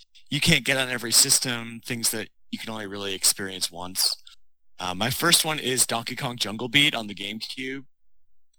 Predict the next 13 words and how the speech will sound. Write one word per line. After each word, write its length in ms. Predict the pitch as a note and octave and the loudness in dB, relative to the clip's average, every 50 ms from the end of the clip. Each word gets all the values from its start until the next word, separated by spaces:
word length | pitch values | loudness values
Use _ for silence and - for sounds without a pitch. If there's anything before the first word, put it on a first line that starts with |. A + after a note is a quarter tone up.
| - - | -14 -6
Still 600 | - - - - - - - - F3 F#3 G#3 G#3 | 0 2 4 6 6 6 8 8 6 8 6 4
probably 540 | - - - D#3+ C#3 C#3 C3 C3+ B2 C#3 C3 | 2 0 2 4 4 4 2 0 -2 -2 0
one 160 | A#2 B2+ A#2+ | 0 -2 -2
of 60 | A2+ | -2
my 120 | A2 A2 | -2 -2
favorite 600 | G#2 - - - A2+ A2 A2 - A2+ A2+ A2+ A2 - _ - - - - - | -2 -2 -2 -2 -2 -2 -2 -2 -4 -4 -4 -4 -6 _ -20 -20 -20 -16 -8
platformers 800 | - A#2+ G#2+ G#2 G#2 - - - A2 G#2+ G2 F#2+ F#2+ F2 E2+ - - - - - - - - | -2 0 2 2 2 0 -4 -6 -6 -6 -6 -6 -4 0 0 -2 -2 -4 -12 -14 -14 -14 -14
ever 260 | - F2+ E2 E2+ F#2 F2+ | -14 -14 -12 -10 -10 -8
made 520 | F#2+ F#2+ F#2 F#2 F2+ F2+ F2+ - F#2+ G2+ _ - - - - - - - | -8 -6 -6 -4 -6 -6 -8 -10 -14 -18 _ -20 -20 -20 -20 -18 -10 -6
because 520 | B2 B2 - - - D3+ C#3+ C#3+ C#3 - | -4 -4 -2 2 2 4 4 4 2 2
it's 580 | - C3+ C3+ C#3 - - - - - - - - | 0 -2 -4 -6 -10 -10 -6 -2 2 6 8 10
so 560 | - - - D#3+ D3 D3 D3+ D3+ D#3 D#3 D#3+ - - - - _ | 10 10 10 8 6 4 4 0 -2 -4 -8 -12 -18 -20 -14 _
stupid 680 | - - - - - - - - - D3+ - - - | 2 6 6 8 8 6 4 4 2 2 2 0 -6